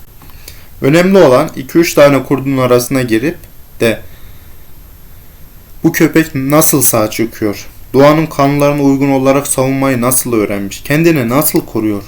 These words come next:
bunlar üzerinde durup bu şekilde yeriş gibi köpekleri değerlendirip ve bundan sonra köpek yetiştirirken bunlara dikkat etmeliyiz. Hani eskiden derler ya, bir sofra bezi silkeliyorduk, köpekler onu yerdiler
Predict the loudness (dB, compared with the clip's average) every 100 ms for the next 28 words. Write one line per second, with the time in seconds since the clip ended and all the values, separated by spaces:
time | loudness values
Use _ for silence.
0 | -16 -10 -2 2 2 2 0 -2 -2 -4
1 | -4 -4 -6 -4 -2 -2 -4 -4 0 0
2 | 0 -4 -6 -6 -6 -6 -6 -4 -2 -2
3 | 0 0 0 -2 -4 -4 -4 -6 -12 -20
4 | -20 -2 0 0 -4 -8 -2 0 0 -2
5 | -4 -6 -6 -6 -4 -4 -4 -4 -8 -6
6 | -6 -6 -4 -4 -6 -12 -20 -20 -20 -20
7 | -20 -10 -4 -2 0 -2 -4 -6 -6 -6
8 | -8 -10 -8 -6 -6 -8 -12 -18 -20 -20
9 | -6 2 4 4 2 2 2 4 4 4
10 | 4 4 2 0 -2 -8 -6 0 0 2
11 | 0 0 2 0 0 -6 -8 -6 -4 0
12 | 0 0 -4 -8 -6 -6 -2 -4 -2 -4
13 | -2 -2 0 0 -2 -2 -2